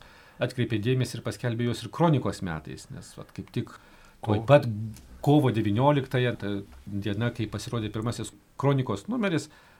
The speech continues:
Speaker 1: bus penkiasdešimt metų kronikai. Ir turbūt, na, ir šitam kontekste Seimas nutarė apdovanoti tuos kronikos redaktorius arba artimiausius bendradarbius.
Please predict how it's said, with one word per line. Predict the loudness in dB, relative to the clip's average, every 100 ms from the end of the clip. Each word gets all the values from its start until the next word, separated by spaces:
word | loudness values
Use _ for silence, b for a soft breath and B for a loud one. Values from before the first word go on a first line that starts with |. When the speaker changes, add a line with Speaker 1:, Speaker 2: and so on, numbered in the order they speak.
| B
Speaker 1:
bus | -8 2
penkiasdešimt | 2 4 2 2 4 6
metų | 6 4 -2
kronikai. | -8 -8 -8 -12 -16 b _
Ir | -6 -2 -2 -4
turbūt, | -6 -6 -6 -6 -6
na, | -8
ir | -8
šitam | 0 0 2
kontekste | -2 -2 -6 -8 -4 -2 -2 -4
Seimas | -8 -4 -2 -2 -4 -4
nutarė | -4 -2 -4
apdovanoti | -4 -2 -2 -2 -6
tuos | -6 -6 -6 B B B B -8
kronikos | 4 4 4 2 0 0 -14 B B B
redaktorius | 2 2 6 6 6 2 0 0
arba | -2 -2
artimiausius | -2 -2 -2 -2 -4
bendradarbius. | -2 -2 0 0 2 -2